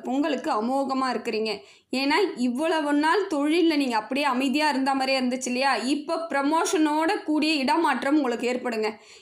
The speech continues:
இதனால பொருளாதார வளர்ச்சி ஏற்படும். அதே போல மேல் அதிகாரிகள் உங்களுக்கு ஆதரவா செயல்படக்கூடிய நேரமும் இது.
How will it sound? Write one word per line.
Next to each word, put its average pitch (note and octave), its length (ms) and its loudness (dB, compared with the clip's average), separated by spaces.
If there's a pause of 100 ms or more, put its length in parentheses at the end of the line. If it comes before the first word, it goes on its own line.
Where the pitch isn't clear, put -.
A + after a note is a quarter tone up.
இதனால D#4+ 360 2 (140)
பொருளாதார D4+ 640 2
வளர்ச்சி B3 420 0
ஏற்படும். G#3+ 320 -8 (100)
அதே D#4+ 220 0
போல D#4 280 -2 (140)
மேல் F4 340 2
அதிகாரிகள் D#4 640 2
உங்களுக்கு C#4+ 380 2 (100)
ஆதரவா D4+ 420 2 (100)
செயல்படக்கூடிய B3+ 840 -2
நேரமும் C#4 500 0
இது. A3 120 -4